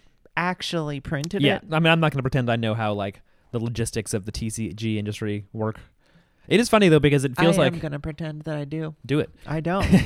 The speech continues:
Speaker 1: but I'm gonna pretend like I
Speaker 2: I-,
Speaker 1: do.
Speaker 2: in the last couple weeks, like, as ProQuest season gears up, you see crazy stuff like This Round's on Me being almost thirty bucks on T C G.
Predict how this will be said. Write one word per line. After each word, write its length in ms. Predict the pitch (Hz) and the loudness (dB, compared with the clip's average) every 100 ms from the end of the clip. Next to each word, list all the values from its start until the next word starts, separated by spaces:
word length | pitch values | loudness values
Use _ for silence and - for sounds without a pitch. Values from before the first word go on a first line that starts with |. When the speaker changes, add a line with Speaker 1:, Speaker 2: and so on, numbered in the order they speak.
| 196 | 6
Speaker 1:
but 100 | 196 | 6
I'm 140 | 175 | 4
gonna 140 | 185 196 | 2 -2
pretend 420 | 202 196 196 190 | -2 -2 -2 -2
like 160 | 175 160 | -6 -8
I 40 | |
Speaker 2:
I-, 40 | 151 | -6
Speaker 1:
do. 200 | 151 160 | -6 0
Speaker 2:
in 120 | 165 | 0
the 80 | 170 | 4
last 240 | 170 220 - | 4 4 2
couple 320 | 196 185 147 | 0 2 4
weeks, 420 | 147 135 - - - | 4 0 -4 -6 -2
like, 140 | 131 | -2
as 180 | 127 135 | 2 0
ProQuest 400 | - 135 147 160 | 2 0 2 0
season 280 | 175 160 165 | 0 -2 0
gears 220 | 165 160 | 0 2
up, 160 | 175 165 | 0 0
you 80 | 131 | -2
see 220 | 143 123 | -2 -4
crazy 340 | - 123 120 | -2 0 0
stuff 300 | 117 120 123 | -2 -2 -2
like 220 | 120 98 | -6 -6
This 180 | 107 113 | -6 -2
Round's 240 | 123 117 117 | 0 0 -2
on 140 | 110 | -2
Me 200 | 107 110 | -2 -2
being 240 | 110 110 | -2 -2
almost 240 | 107 104 - | -2 -4 -2
thirty 200 | 110 110 | -2 0
bucks 320 | 107 110 - | 0 -2 -4
on 80 | 104 | -6
T 160 | 104 110 | -6 -4
C 140 | 117 | -4
G. 300 | 117 117 | -2 -2